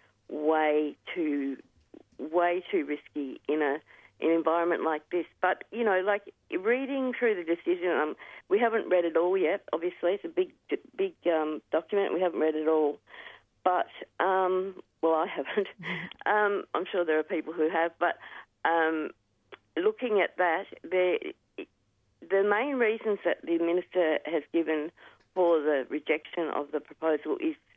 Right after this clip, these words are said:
because Western Port is a Ramsar wetland, which is, um, you know, world uh, classif-, a world classification for significant wetlands, um, to the survival of migratory birds.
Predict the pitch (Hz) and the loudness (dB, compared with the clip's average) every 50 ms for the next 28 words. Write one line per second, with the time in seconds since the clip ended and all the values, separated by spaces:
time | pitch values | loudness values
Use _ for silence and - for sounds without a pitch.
0 | - - - - - _ _ _ 170 165 - - 180 160 156 151 - - - 147 | -20 -20 -20 -20 -20 _ _ _ -6 -4 -2 0 2 2 0 0 -6 -10 -4 -2
1 | 156 156 - - - 156 165 - 165 147 - - 143 147 - 151 143 143 147 151 | -2 -2 -2 -4 -6 -6 -2 0 0 0 0 -2 -4 -4 -4 -2 0 0 2 0
2 | 156 165 165 - - 156 143 147 151 156 - - 151 147 - - 156 156 170 180 | 0 -2 -4 -2 -2 0 0 0 -2 -4 -2 -2 -2 0 0 0 -2 -2 -2 -2
3 | 196 190 165 160 - - 160 151 143 - _ _ _ _ _ - - - - - | -4 -6 -8 -12 -10 -8 -6 -6 -6 -8 _ _ _ _ _ -20 -20 -20 -20 -20
4 | _ _ - 151 156 151 147 147 147 147 147 139 - - - _ _ _ _ - | _ _ -2 0 2 2 2 2 0 0 -2 -4 -6 -6 -8 _ _ _ _ -4
5 | - 160 160 143 139 139 135 139 160 160 156 151 151 151 - - - _ _ _ | 0 2 2 4 2 2 2 2 2 4 4 4 2 0 -4 -10 -20 _ _ _
6 | _ _ _ _ _ _ _ - 147 147 139 139 - - 175 170 - - 165 - | _ _ _ _ _ _ _ 0 2 2 2 0 0 -2 -2 -2 -2 -6 -16 -18
7 | _ - - 151 151 156 156 160 156 - 165 147 - - _ - - - 170 139 | _ -2 -2 0 2 2 2 2 0 0 -2 -2 -2 -6 _ -18 -6 -2 -2 -2
8 | 151 156 - 151 156 - - 151 139 143 151 147 - - - - - - - _ | -2 -2 -4 -6 -6 -4 -2 0 0 0 -2 -4 -8 -14 -20 -20 -20 -20 -20 _
9 | - - - - 165 170 175 170 175 151 151 147 - - 156 - - - 151 143 | -20 -20 -6 0 0 2 2 2 0 0 0 0 2 2 2 0 0 0 0 0
10 | 143 147 147 147 - - _ - - - 143 147 143 135 143 143 - 170 156 131 | 0 0 0 -2 -6 -10 _ -8 -4 -2 0 0 0 0 -2 -4 -4 -4 -2 0
11 | 139 139 135 139 - 156 147 147 147 147 143 156 151 139 139 - 147 139 135 143 | 0 0 0 0 -4 -2 0 2 2 2 2 0 -2 -2 -2 -2 -2 -2 -2 -2
12 | 160 147 - - - 151 143 143 143 139 - 143 147 156 208 226 | -4 -6 -8 -6 -4 -2 0 0 0 0 0 0 0 0 -2 -4